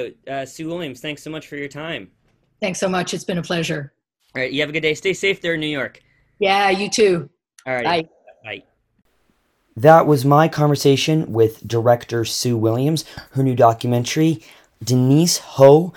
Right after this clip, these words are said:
Speaker 1: Becoming the Song, is out now. That does it for me today. I'll have two more shows coming up this week. Wednesday, I'll have an interview with former Degrassi star Paula Brancati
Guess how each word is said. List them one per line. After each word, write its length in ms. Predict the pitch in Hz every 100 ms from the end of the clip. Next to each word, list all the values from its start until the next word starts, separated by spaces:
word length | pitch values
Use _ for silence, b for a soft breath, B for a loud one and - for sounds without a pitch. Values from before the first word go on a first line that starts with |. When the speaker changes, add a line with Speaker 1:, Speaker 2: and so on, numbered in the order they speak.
| B B
Speaker 1:
Becoming 560 | - 110 127 120 117 120
the 180 | 101 110
Song, 540 | - 123 127 131 131 B _
is 220 | 120 - -
out 280 | 113 104 - _
now. 460 | 110 110 98 85 90 b b b b b -
That 280 | 147 139
does 160 | 139 135
it 100 | 143
for 140 | -
me 120 | 131 127
today. 400 | 127 123 139 175 B B -
I'll 120 | 104
have 240 | 107 107
two 240 | - - 208
more 200 | 175 151
shows 320 | - 127 113
coming 260 | 127 113 113
up 100 | -
this 220 | 113 -
week. 300 | 123 135 b b b b _ _ _ _ _ _ _ _ _ -
Wednesday, 800 | 135 147 170 190 127 113 139 -
I'll 100 | -
have 120 | 110 117
an 80 |
interview 400 | 120 123 113 123
with 540 | 117 - 117 113 110 -
former 260 | 123 127
Degrassi 440 | 120 117 123 113 123
star 340 | - 113 110
Paula 760 | 110 - - 147 156 151 147 b b b _ _ _ _ _ _ 107
Brancati 880 | 123 120 - 147 151 110 101 143